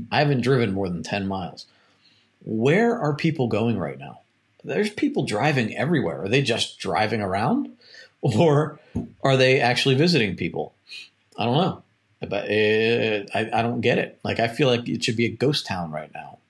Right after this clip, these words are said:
but certainly not. I don't know. Uh, Janice, Janice had a Zoom day,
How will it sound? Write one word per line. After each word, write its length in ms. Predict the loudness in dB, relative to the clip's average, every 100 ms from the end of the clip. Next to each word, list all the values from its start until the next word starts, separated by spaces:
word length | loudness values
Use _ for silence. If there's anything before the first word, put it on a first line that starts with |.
| _ -10
but 260 | -8 -6 -4
certainly 440 | 0 0 0 0
not. 280 | -2 -4 -10 _ _ _ _ _ _ _ _ -14
I 60 | -10
don't 100 | -8
know. 180 | -10 -14 _ -14 -14 -16 _ _ _ _ _ _ _ _ -20 -18 -18 -14 -2
Uh, 240 | 2 2 2
Janice, 760 | 2 2 2 2 0 -2 -6 _ -20 -18 -18 _ _ _ _ -20 -10
Janice 320 | -2 0 2 2
had 120 | 4
a 120 | 2
Zoom 360 | 2 2 4 4
day, 480 | 4 4 4 0